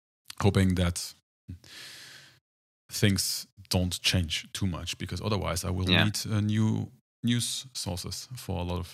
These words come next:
Speaker 1: things.
Speaker 2: A, a new web addiction.
Speaker 1: A
Speaker 2: Yeah.
Speaker 1: new web addiction, exactly.
Speaker 2: And
Speaker 1: But
Speaker 2: I know, like, people have, like, a lot of different experiences on Twitter, and I think, you know, for the most part, I've had a really good experience on Twitter. I've not really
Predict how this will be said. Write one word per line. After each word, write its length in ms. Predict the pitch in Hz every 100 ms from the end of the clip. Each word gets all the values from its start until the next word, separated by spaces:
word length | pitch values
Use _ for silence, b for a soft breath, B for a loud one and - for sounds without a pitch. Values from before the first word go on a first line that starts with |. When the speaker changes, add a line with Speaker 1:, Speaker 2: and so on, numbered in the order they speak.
| -
Speaker 1:
things. 360 | - 92 90 -
Speaker 2:
A, 40 |
a 40 |
new 320 | 110 107 104 101
web 280 | 107 104
addiction. 540 | 104 107 104 - 92 98
Speaker 1:
A 40 | 107
Speaker 2:
Yeah. 60 |
Speaker 1:
new 160 | 107 107
web 200 | 107 107
addiction, 440 | 101 101 - -
exactly. 460 | 87 85 92 - 87 - _ _ b b _ _ _ _
Speaker 2:
And 100 | 135
Speaker 1:
But 60 | 131
Speaker 2:
I 40 |
know, 180 | 143 156
like, 160 | 123 104
people 220 | 107 98
have, 220 | 98 95 -
like, 240 | 101 95
a 80 | 95
lot 180 | 92 87
of 60 | 90
different 220 | - 90
experiences 460 | - 87 82 92
on 100 | 87
Twitter, 400 | 78 90 - - - -
and 300 | 90 90 - -
I 60 |
think, 220 | - 107 - _ -
you 80 |
know, 160 | 92 82
for 200 | - -
the 60 | -
most 200 | - -
part, 260 | 87 - -
I've 120 | 98
had 100 | 98
a 60 | 92
really 160 | 90
good 180 | 85 92
experience 420 | 92 - 117 117
on 60 | 117
Twitter. 200 | 127 135
I've 220 | 123 95
not 180 | 95 -
really 300 | 90 90